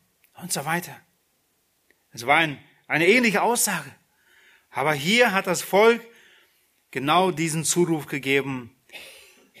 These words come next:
"Gepriesen sei der König, der kommt im Namen des Herrn." Sie haben einen König von Gott erwartet.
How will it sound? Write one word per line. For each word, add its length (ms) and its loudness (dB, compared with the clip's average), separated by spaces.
"Gepriesen 640 -2
sei 140 2
der 180 -2
König, 640 0
der 180 -2
kommt 640 -4
im 160 -6
Namen 340 -2
des 220 -10
Herrn." 240 -14
Sie 220 4
haben 240 2
einen 200 4
König 480 2
von 280 0
Gott 200 0
erwartet. 560 -2